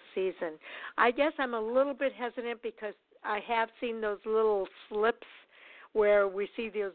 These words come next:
little glimpses of the old <laughs> Denny Hamlin. You're right, he's kind of pulled it in a little bit and caught himself in some of those cases. Uh, but we'll see what happens when we get to Homestead Miami, and if ever, if all goes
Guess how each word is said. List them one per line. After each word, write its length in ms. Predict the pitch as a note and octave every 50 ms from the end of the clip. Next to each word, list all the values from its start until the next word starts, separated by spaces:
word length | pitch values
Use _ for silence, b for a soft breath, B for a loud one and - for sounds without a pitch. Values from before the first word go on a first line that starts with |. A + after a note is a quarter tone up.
| -
little 260 | G#3 G#3 A3 A3 G#3 F#3 C#3+
glimpses 640 | F#3+ E3+ F#3+ G3+ G#3 G#3+ G#3 - - A#3+ A3 G#3+ -
of 120 | A3+ G3+ -
the 120 | - G#3 G3+
old 220 | G3+ G#3+ A3 A3 A3
<laughs> 40 |
Denny 320 | A#3+ A3 A3+ - C#4 C4+ - _
Hamlin. 460 | - A#3+ A3+ G#3+ G#3+ A3 A3 A3 A3+ A3 B B B B B B B
You're 200 | - G#3+ G#3+ G#3+
right, 240 | G#3+ A3 A3 A#3 B3
he's 180 | A#3+ A#3 - -
kind 200 | - A3+ A3 G3+
of 60 | G3 - _ -
pulled 320 | - A#3+ A#3+ A#3+ A#3+ A#3
it 120 | B3 A3+
in 240 | G3+ A3+ A#3 A#3+ A#3+
a 80 | B3 A#3+
little 280 | A#3 A#3 A#3 A3+ A3+
bit 280 | A3 A3+ A3+ A3 A3+ -
and 140 | G#3 F#3 -
caught 260 | - - A3 G#3+ G#3+
himself 420 | A#3 A#3 A3+ A3+ - A#3 A3+ A3 -
in 140 | A#3+ A3+ A3 -
some 140 | - A#3 A3+
of 80 | A3+ G#3+
those 140 | A3 G#3+ - -
cases. 400 | A#3 A3+ A3 A3 B3 - A#3 A3 - B B B B B B B B B B B -
Uh, 380 | - G3+ G3+ G3 G3 F#3+ F#3 F#3 F3+ -
but 160 | A3 G#3+ G#3
we'll 160 | A#3 A#3 B3 A#3+ - -
see 80 | D#4+
what 160 | C#4 C4 B3
happens 500 | G#3+ G3+ A3+ A3 G#3+ - A3 G3 F#3+ B3
when 160 | - G3 F#3+ F#3
we 100 | F#3 F3
get 200 | F#3 F#3 F3+ -
to 80 | G3
Homestead 420 | F3+ F3+ F3+ F3 - - F#3 F3+ E3+
Miami, 560 | F3 F3 F3 F3 F3+ F3+ F3+ F3 F3 E3+ E3
and 160 | E3 E3 E3+
if 140 | E3 - -
ever, 180 | F3+ F3 F3+ B B B B B B B B
if 160 | - G#3+ G#3+ A3
all 220 | G#3 G#3+ A#3 A#3+
goes 240 | A3 B3 A#3+ A#3+